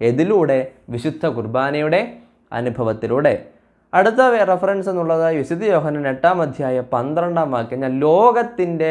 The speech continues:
വെളിച്ചമാകുന്നു." എന്താണ് ഈ വെളിച്ചം എന്നതുകൊണ്ട് അർത്ഥമാക്കുന്നത്?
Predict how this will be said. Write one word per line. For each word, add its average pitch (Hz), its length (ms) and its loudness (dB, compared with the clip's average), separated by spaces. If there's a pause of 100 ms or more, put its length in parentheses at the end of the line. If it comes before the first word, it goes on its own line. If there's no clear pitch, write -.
വെളിച്ചമാകുന്നു." 127 920 -2 (920)
എന്താണ് 180 320 4
ഈ - 20 0
വെളിച്ചം 170 560 2
എന്നതുകൊണ്ട് 196 440 0
അർത്ഥമാക്കുന്നത്? 139 720 -2